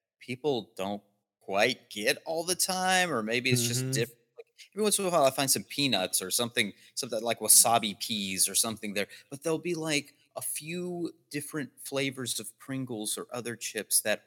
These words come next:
Speaker 1: aren't with the others. So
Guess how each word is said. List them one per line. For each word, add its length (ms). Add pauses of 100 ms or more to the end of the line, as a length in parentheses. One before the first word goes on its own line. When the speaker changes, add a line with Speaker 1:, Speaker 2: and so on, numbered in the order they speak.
Speaker 1:
aren't 460 (340)
with 260
the 180
others. 460
So 520